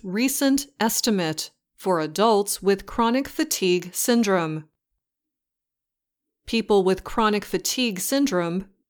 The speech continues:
C F S, suffer from at least six months of severe tiredness that is not helped by rest. They can also report pain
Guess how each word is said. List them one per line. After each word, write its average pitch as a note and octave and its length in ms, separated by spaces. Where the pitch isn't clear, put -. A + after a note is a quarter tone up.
C C#4+ 420
F A3 240
S, E3+ 540
suffer D4+ 520
from G#3+ 240
at F3+ 180
least G#3 540
six - 420
months A3+ 600
of F3+ 160
severe G3+ 540
tiredness F#3 960
that G3 140
is F#3 160
not G3 280
helped E3 460
by A3 160
rest. G#3+ 640
They C#4 140
can C#4 180
also C#4+ 480
report F3 680
pain G3+ 560